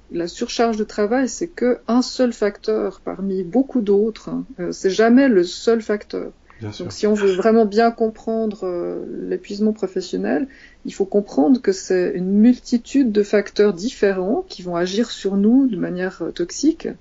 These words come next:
Speaker 1: qui va faire qu'on perd notre équilibre.
Speaker 2: Ouais.
Speaker 1: Et, euh, et puis c'est là, c'est là-dessus aussi qu'on joue,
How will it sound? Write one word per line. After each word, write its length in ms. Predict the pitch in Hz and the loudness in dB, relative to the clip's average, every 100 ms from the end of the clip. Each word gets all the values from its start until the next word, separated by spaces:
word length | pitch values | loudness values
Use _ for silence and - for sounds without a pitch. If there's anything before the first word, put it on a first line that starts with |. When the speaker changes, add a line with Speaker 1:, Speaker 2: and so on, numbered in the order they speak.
| - - - - | -20 -20 -20 -8
Speaker 1:
qui 140 | 214 | 0
va 160 | 202 175 | 2 2
faire 260 | 254 269 | 2 0
qu'on 160 | - 170 | -2 -8
perd 300 | - 240 226 | 0 2 4
notre 200 | 214 - | 2 -2
équilibre. 640 | 190 - 196 190 - - - - | -6 -4 -4 -6 -8 -16 -18 -18
Speaker 2:
Ouais. 560 | 107 90 - - - 180 | -14 -14 -18 -20 -4 0
Speaker 1:
Et, 80 | 175 | 2
euh, 300 | 170 170 170 | 2 2 -2
et 80 | 170 | -6
puis 220 | - 185 | -8 -8
c'est 180 | - 185 | 0 2
là, 180 | 190 208 | 4 2
c'est 280 | - - | 0 0
là-dessus 400 | 196 208 214 - | 4 4 2 -2
aussi 320 | 233 196 - 208 | -2 -2 -4 -6
qu'on 180 | 190 | -4
joue, 400 | 190 208 294 294 | -2 0 2 0